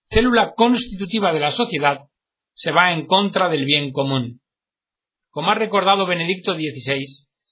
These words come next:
si hasta ahora habíamos visto como causa de la crisis de la familia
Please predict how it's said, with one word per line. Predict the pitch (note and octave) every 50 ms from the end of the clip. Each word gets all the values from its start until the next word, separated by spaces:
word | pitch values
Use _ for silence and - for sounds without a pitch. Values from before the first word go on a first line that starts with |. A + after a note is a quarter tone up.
| _ _
si | _ - - E3+
hasta | E3+ E3 E3 - - D#3+ E3
ahora | F3+ G#3+ A#3+ A3 G#3 - - - - _
habíamos | - D#3+ F3 G#3+ A#3 A3+ A3 F#3 F3
visto | G#3+ A#3+ - - - G3 E3
como | F3 F#3 E3+ - - C3
causa | - G#3 A#3 B3 A#3+ - F#3+ F#3
de | F3 F3
la | E3 D#3+ C#3
crisis | C3+ F3+ G3+ F#3+ G3 G3+ F#3
de | F#3
la | F#3 E3
familia | - D#3+ D#3 E3 F#3 F3+ E3+ D#3+ D3 C#3 C3+